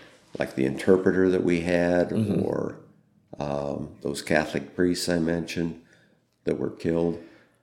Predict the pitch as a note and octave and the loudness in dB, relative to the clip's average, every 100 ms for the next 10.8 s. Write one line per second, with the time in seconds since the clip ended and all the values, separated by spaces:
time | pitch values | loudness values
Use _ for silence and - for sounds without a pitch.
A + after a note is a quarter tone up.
0 | - D2+ D2+ D#2+ E2 - - _ _ _ | -6 -2 -2 -4 -8 -14 -20 _ _ _
1 | _ _ _ _ _ - D#2 F2+ F#2 F2 | _ _ _ _ _ -6 2 4 4 2
2 | D#2 D#2 D2 C#2 C#2 E2+ F#2+ F#2+ - F2+ | 2 0 -4 -6 -2 2 4 4 2 4
3 | G2+ F#2+ D2 - D#2+ - E2+ E2+ D#2 D2 | 6 6 4 -2 -6 -4 2 2 2 -2
4 | D2 F2 F#2 D2+ D#2 - - - - - | 0 2 4 2 0 -6 -8 -10 -18 -20
5 | _ _ _ _ _ - C#2 D2+ F2+ - | _ _ _ _ _ -10 -2 0 0 -2
6 | - - _ _ _ - - G2+ G2+ - | -18 -20 _ _ _ -10 8 10 10 4
7 | C2+ D2 E2+ F2+ D#2+ D2+ D#2+ D2+ C2+ E2 | 2 4 6 4 4 2 2 0 0 0
8 | F2 D#2+ - D#2+ D#2 D#2 - D#2+ D#2 D2 | 0 -2 -4 -6 -4 -8 -6 -6 -4 -4
9 | D2+ - - - _ - D#2+ D2+ D#2 E2+ | -4 -8 -20 -20 _ -4 -4 0 4 4
10 | - - - D2 D2+ - - | 2 -8 -6 -4 -2 -4 -6